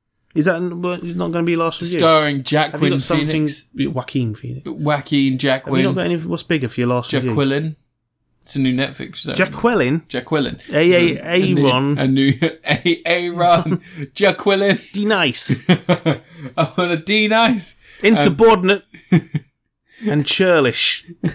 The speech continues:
Speaker 2: Um, I'm gonna review a Netflix thing for the last one that came out two days ago. So,
Speaker 1: Oh, okay.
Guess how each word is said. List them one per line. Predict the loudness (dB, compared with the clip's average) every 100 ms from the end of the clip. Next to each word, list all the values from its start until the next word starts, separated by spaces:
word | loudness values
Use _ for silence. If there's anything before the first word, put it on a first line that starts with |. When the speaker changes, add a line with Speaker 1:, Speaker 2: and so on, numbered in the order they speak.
| -6 _ _ _ _ _ _ -4
Speaker 2:
Um, | -2 0 -2 -6 -14 -20 _
I'm | -2
gonna | 0 -2
review | -2 -4
a | -2
Netflix | -2 -2 -2 -4 -4
thing | -6
for | -2
the | -2
last | -2 -2
one | -4 -4
that | -6 -4
came | -2 -2
out | -4
two | -2
days | -2 -2 -6
ago. | -8
So, | -8 -4
Speaker 1:
Oh, | -4 -4
okay. | -8 -12